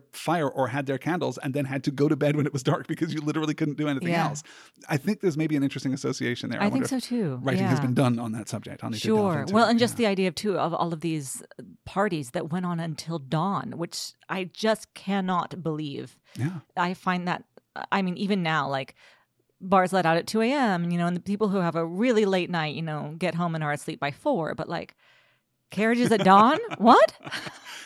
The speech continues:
Speaker 1: Carriages at dawn is just an
Speaker 2: Yeah.
Speaker 1: excellently romantic, you know, bohemian <laughs> phrase. I just love it.
Speaker 2: Yeah. No one had a nine-to-five then, I guess. Not the aristocracy anyway.
Speaker 1: Exactly, exactly.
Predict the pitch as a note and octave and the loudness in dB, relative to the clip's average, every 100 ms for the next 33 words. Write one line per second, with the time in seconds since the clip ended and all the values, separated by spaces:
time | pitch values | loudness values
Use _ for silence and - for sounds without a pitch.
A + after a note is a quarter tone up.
0 | - - D#3 F#3+ E3 D3 C#3+ B2 A#2 A2+ | -12 -4 2 4 4 4 2 -2 -4 -4
1 | - D#4+ F#4 C5 E5 D5 D4 G3 F3 - | -4 0 4 4 4 4 2 0 -2 -4
2 | - D3 D3 C#3 C3+ B2 B2+ C3 C#3 C3 | -4 -4 -4 -2 -2 -2 -6 -2 0 0
3 | C3 B2 - B2+ - - _ _ _ _ | 0 -2 -4 -4 -8 -20 _ _ _ _
4 | _ _ _ - C3+ B2+ B2 D3 - - | _ _ _ -2 0 0 2 2 2 0
5 | C#3+ C3 C#3 G2 - - C4 - - - | 2 2 0 -4 -6 -2 0 0 -2 -2
6 | - F#3+ A3 A#3 C#4 F4+ E4 G3+ D#3 D#3 | -2 0 2 4 4 2 2 2 2 0
7 | G3 G3 A#3+ C4 A#3 A3 G#3 G#3+ G3+ F#3 | 0 2 4 4 4 4 2 0 0 2
8 | F#3 D#3 C#3+ C#3 C3+ B2+ D#3 D#3+ E3 F3 | 0 -2 -4 -4 -4 -4 -6 -4 -6 -4
9 | F3 D#3 F3 D3 C#3 C#3 C#3 D#3+ C#3 A#2+ | -6 -4 -6 -6 -10 -10 -8 -8 -6 -4
10 | A#2+ G#3+ - - - A#2+ G3 - | -4 -4 -6 -12 -12 -8 -8 -12